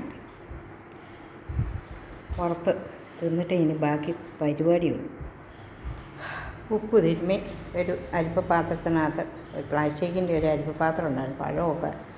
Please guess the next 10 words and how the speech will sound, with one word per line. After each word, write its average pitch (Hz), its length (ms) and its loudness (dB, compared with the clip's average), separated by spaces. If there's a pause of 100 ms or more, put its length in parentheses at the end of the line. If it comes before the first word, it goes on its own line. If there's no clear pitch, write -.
(360)
കൂവിച്ച് 165 520 2
വരാതെ 139 360 4 (340)
മൂടി 151 240 2
വെക്കുന്നത്, 131 320 -2 (460)
അതിനകത്തോട്ട് 156 600 4
വാരിയിട്ടിട്ട് 151 640 2 (1200)
ഞാൻ 160 240 8
ഇച്ചിരി 180 480 4 (120)
പാരവും 180 500 8
വെച്ചു. 143 200 -2